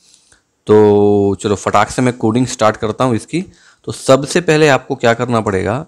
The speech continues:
ये मैंने यहाँ पे लिख दिया है इस, अ, spelling correction with Python। ठीक है,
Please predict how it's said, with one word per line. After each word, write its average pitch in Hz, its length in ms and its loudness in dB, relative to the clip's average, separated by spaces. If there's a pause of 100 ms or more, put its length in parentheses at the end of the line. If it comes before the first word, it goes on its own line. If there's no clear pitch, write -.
ये 110 100 0
मैंने 113 220 2
यहाँ 113 160 0
पे 117 120 -2
लिख 101 160 -2
दिया 120 240 4
है 110 160 0
इस, - 260 -10 (140)
अ, 104 40 -6
spelling 104 480 -2
correction 104 400 0
with 104 220 -2
Python। 107 320 -6 (500)
ठीक 104 120 -4
है, 180 180 -2